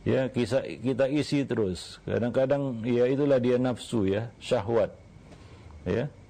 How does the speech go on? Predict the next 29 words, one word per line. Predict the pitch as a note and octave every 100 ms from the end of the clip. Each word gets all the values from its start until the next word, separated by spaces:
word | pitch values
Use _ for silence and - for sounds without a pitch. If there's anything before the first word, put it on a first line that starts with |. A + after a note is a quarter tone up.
| - - - -
Kita | B2+ D#3+ D#3
tak | C#3 C#3
perlu | C3+
makanan | D3+ C#3 C#3 C#3+ C#3+
itu, | C#3 D3+
tapi | F#3 F3+ C#3+
kita | C#3+ - A#2+
ambil | D3 D3 D3+
juga, | C#3+ D3 C#3+ B2
kita | C#3 C3+
makan, | C3+ C#3+ C3+ D3
kita | B2+ - C3
masukkan | C3 - C#3 D#3
ke | D3+ C#3+
mulut | C3+ C#3 C3
kita | C3 A#2 A2
juga. | F#2+ E2 - - -
Sehingga, | - C3 C3+ C3 D#3 D#3 B2 - - - - - - - - - - -
ya, | G2 F#2+ F2+
mata | G2 C#3+ - G3
sih | F#3+ F#3+
puas, | F#3 F3+ C3 B2+ - - - - - - - - - - - - - - F3
lidah | C#3 D3+ F3 E3
sih | G3
enak | - C#3 D#3+ C#3
mencicipi | A2+ C#3 C3 A#2+ C3 C3
makan, | C3 A#2+ B2+ B2+ B2
tapi | - D3+ F3+
perut, | - B2 C3